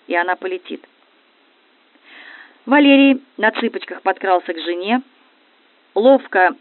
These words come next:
обхватил обеими руками и поставил на пол. «С ума сошла»,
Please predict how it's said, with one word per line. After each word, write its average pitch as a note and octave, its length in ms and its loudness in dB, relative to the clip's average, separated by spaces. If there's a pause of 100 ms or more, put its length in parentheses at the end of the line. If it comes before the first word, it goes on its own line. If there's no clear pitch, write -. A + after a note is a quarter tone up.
(100)
обхватил F#3 500 -4
обеими E3+ 380 -4
руками A3+ 580 -2 (340)
и G3+ 140 -10
поставил F3 540 -6
на D3 180 -12
пол. C#3+ 200 -20 (1400)
«С - 60 -6
ума G#3+ 260 2
сошла», E3 380 -6